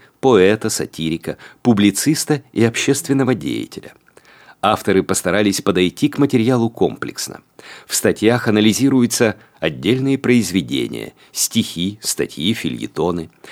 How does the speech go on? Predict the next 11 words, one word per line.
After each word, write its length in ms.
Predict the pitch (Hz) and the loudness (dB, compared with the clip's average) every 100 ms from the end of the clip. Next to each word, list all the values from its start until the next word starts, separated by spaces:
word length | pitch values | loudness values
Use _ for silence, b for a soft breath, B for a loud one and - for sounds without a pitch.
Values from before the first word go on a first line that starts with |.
| B | B
разные 580 | 92 151 147 147 147 123 | 0 2 4 4 4 2
этапы 300 | 147 143 135 | -2 0 2
биографии, 840 | 131 127 90 82 80 - 69 69 B B - | 4 4 2 0 0 -2 -8 -8 B B -8
взаимоотношения 1080 | - 107 92 92 90 92 - 113 104 104 | 0 4 4 2 0 -2 2 4 4 2
поэта 560 | 95 87 87 110 107 98 _ | 0 0 2 2 0 -4 _
с 160 | - - | -6 0
родственниками, 760 | 92 113 - 101 95 104 95 | 2 2 -2 -4 -2 0 -2
друзьями, 760 | 95 139 113 67 78 87 92 90 b _ | 0 0 0 -4 -2 -2 -4 -8 b _
учителями 760 | 135 - 120 107 87 120 120 | 0 0 2 2 2 2 0
и 20 | 120 | 0
современниками. 1040 | - 101 87 71 64 62 58 - 60 - | 0 0 0 0 -4 -6 -10 -12 -14 -16